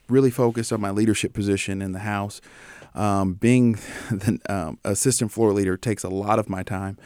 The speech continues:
and I am really focused on just trying to do what is best for my members and trying to do what's best for my district at this point.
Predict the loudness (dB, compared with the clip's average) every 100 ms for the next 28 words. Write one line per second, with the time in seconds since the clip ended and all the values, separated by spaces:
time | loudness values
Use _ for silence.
0 | -20 -20 -20 -18 -4 0 2 2 0 0
1 | 2 2 2 2 8 10 10 8 6 2
2 | 2 0 -2 -4 -2 0 -2 -2 -4 -6
3 | -4 -2 0 0 -2 -4 -2 0 2 0
4 | -2 -6 -4 0 0 0 -6 -4 -2 2
5 | 4 4 0 -2 -6 -6 -6 -6 -6 -6
6 | -4 -6 -2 -4 -4 -6 -6 -2 -2 -2
7 | -8 -8 -4 -4 -4 -8 -6 -8